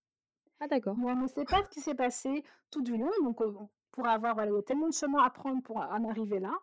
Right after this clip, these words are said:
Speaker 2: donc on ne sait pas du tout. Le, donc le narrateur, qui est le traqueur, il est en prison et il raconte son histoire à son geôlier.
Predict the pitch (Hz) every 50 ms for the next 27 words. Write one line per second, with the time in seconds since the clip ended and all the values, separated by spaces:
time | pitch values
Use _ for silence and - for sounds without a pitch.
0 | _ - 226 214 - 220 220 226 226 - - 220 - - 233 220 208 202 214 -
1 | _ - 294 330 359 - - - - - - _ _ - 247 254 254 254 254 247
2 | 247 240 240 240 - - 240 220 - 262 254 254 262 254 247 247 240 240 - 262
3 | 254 254 254 226 202 190 - _ _ _ _ _ _ _ - 214 208 208 202 196
4 | 190 185 190 - - 190 - - 226 240 254 285 285 - _ _ _ _ _ _
5 | _ _ - 233 214 202 220 233 220 208 - - - 226 196 190 247 277 311 339
6 | 339 285 _ - 233 226 214 196 208 - - - 320 311 - 254 240 233 - -
7 | 302 302 285 262 - - 247 233 - 208 208 208 185 170 160 185 262 320